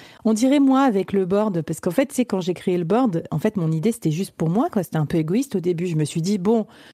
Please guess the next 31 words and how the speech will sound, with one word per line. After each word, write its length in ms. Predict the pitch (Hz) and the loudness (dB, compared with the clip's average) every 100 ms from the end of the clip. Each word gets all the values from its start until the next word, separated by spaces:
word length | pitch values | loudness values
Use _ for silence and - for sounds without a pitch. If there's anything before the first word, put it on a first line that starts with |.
| _ | _
je 60 | - | -4
suis 120 | 254 | -2
confinée, 560 | 240 254 226 240 247 254 | 2 2 2 2 4 2
je 100 | - | 0
peux 120 | 196 | -4
plus 140 | 170 | 0
aller 140 | 220 214 | 2 2
au 80 | 208 | 2
resto 420 | 202 - 220 214 | 0 0 0 2
avec 260 | 180 175 | 0 -2
des 140 | 165 175 | -4 -4
gens 260 | 175 185 | -2 -4
chouettes, 440 | 185 - 196 190 165 | -4 -2 -2 -2 -2
euh, 100 | 156 | -2
qui 160 | - | -4
m'apprennent 480 | 170 165 - 180 175 | -4 -4 -4 -4 -2
des, 240 | 170 160 160 | -2 -2 -2
des, 260 | 160 160 | -2 -2
des 200 | 147 160 | -2 -2
skills. 580 | 160 - 247 311 226 160 - - - | -4 -2 2 2 2 -2 -8 -20 -6
Qu'est-ce 200 | - 220 | -2 0
que 100 | - | 0
je 80 | 220 | -2
fais ? » 320 | - 202 190 226 | -2 -2 -2 -4
Alors, 180 | 165 160 | -2 -2
du 100 | 170 | -2
coup, 100 | 220 | -2
j'ai 140 | 180 | -2
créé 180 | 160 165 | -4 -2
un 60 | 151 | 0
podcast. 580 | 165 156 240 330 - | 0 0 -2 -2 -6